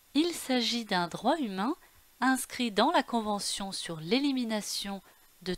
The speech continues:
toute forme de discrimination à l'égard des femmes. Cette convention a été adoptée par les Nations Unies en mille neuf cent soixante-dix-neuf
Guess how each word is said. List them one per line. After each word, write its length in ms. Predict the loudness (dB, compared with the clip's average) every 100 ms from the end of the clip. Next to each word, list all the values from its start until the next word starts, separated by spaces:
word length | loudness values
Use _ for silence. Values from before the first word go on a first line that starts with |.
| 0
toute 220 | 0 0
forme 360 | 2 4 4 4
de 120 | -6
discrimination 1080 | -4 -6 -6 -8 -4 -4 -4 -4 -6 -4 -4 -6 4
à 100 | 6
l'égard 340 | 6 4 4
des 120 | 2
femmes. 400 | -2 -2 -2 -2 -14 _ _ _ _ _ _ _ _ _ _ _ -12
Cette 300 | 2 2 2
convention 680 | -2 2 2 2 -2 -2 -2 -8 _ _ _ 2
a 140 | 4
été 200 | 4 4
adoptée 520 | 4 4 0 0 0
par 320 | 0 6 6 6
les 100 | 2
Nations 380 | 2 -2 -6
Unies 360 | -8 -6 -8 -8 -12 -20 _ -2
en 140 | -2
mille 180 | 0 0
neuf 140 | 0
cent 140 | -2 -6
soixante-dix-neuf 1000 | -6 -6 -6 -8 -10 -4 -2 -2 -4